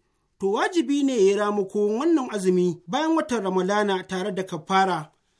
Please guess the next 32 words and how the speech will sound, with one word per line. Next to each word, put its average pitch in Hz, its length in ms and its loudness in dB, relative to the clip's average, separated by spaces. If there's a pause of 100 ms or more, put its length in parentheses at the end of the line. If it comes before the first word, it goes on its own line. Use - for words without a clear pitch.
(260)
Sannan 214 440 -4
kuma 240 320 0
ganin 330 320 2
watan 381 260 0
mutum 226 340 -2
shi 196 180 -6
kaɗai 196 480 -4 (280)
ba 190 220 0
hujja 359 360 0
ba 262 120 0
ne 240 180 -2
a 196 120 -10
kan 214 200 -4
sauran 285 340 -2
mutane 202 520 0
har 302 220 -4
da 247 80 -8
iyalansa, 180 720 -4 (540)
wato 185 320 0
ganin 330 340 2
watansa 240 640 -2
ba 190 120 -6
zai 226 160 -6
sanya 269 400 0
a 170 40 -12
ɗauki 185 320 -6
azumi 226 420 -2
ba 180 320 -2
komai 285 300 -2
gaskiyarsa. 208 800 -6 (580)
Hakanan, 202 520 0 (480)
idan 254 220 -2